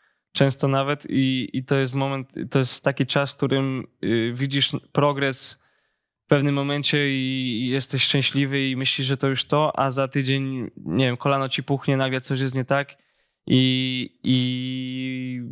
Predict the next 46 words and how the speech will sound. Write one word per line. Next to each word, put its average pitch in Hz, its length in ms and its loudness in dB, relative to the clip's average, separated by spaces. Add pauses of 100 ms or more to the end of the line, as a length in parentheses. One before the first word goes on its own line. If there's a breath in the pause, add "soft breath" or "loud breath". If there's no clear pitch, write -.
(380)
nie 139 260 6
możesz 139 240 0
robić 135 200 -2
połowy 135 260 2
rzeczy 135 240 -2
tego, 131 220 0
co 143 120 -2
robiłeś 127 340 0
dwa 127 180 0
dni 127 140 -4
wcześniej, 120 480 0
więc 117 320 -4 (680 soft breath)
to 135 80 6
jest 135 200 0
tak, 143 80 4
jak 135 120 -2
powiedziałem, 131 460 0
to 120 100 -6
są 131 180 0
takie 131 320 0
momenty, 139 440 0
kiedy 131 240 0
czasem 135 400 0
już 135 140 -4
myślisz, 139 260 -2
że 135 140 0
jest 135 160 -2
super, 160 380 2
a 131 100 0
zaraz 139 360 -2
przychodzi 135 380 0
ten 131 120 0
słabszy 147 340 0
moment 156 260 0
i 147 60 -4
tak 143 200 -4
w - 80 -18
kółko 120 340 2
i 110 60 -2
to 131 120 0
się 135 140 0
ciągnie 117 440 -2
i, 117 60 -10 (100)
i 127 100 -4
to 127 120 2
ma... 131 200 2